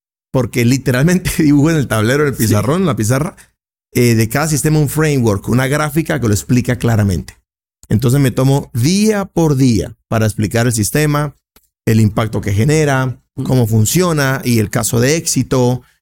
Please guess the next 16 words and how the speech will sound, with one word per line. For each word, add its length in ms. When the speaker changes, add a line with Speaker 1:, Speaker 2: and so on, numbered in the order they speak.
Speaker 1:
Y 120
de 180
hecho, 240
algo 180
que 80
no 60
hemos 160
dicho 240
que 80
este 140
One 200
Million 200
Week 160
tiene 180
muy 140
especial 520